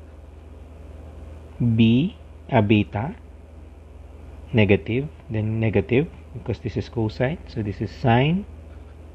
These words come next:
four X sine omega t minus beta z minus negative beta, so that's plus,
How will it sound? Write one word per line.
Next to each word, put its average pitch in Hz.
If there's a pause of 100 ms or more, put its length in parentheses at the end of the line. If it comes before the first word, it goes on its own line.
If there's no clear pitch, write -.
(1500)
four 147
X 117 (1200)
sine 110 (1000)
omega 113
t 101 (680)
minus 104
beta 95
z - (2250)
minus 104 (1120)
negative 101
beta, 98
so 110
that's 90
plus, 110